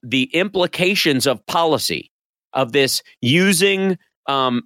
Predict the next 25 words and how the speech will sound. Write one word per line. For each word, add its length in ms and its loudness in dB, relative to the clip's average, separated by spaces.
uh, 240 -2
taxpayer 640 0
dollars 600 2
to 160 0
leverage, 960 0
uh, 260 -2
a, 320 -2
a, 180 0
a 100 0
foreign 640 2
leader, 420 2
um, 260 -4
to 140 -2
give 400 0
dirt, 300 2
um, 360 0
and 200 0
make 240 2
this 160 0
announcement 600 0
to 120 -2
help, 460 -2
uh, 180 0
a 100 -2
campaign. 600 -2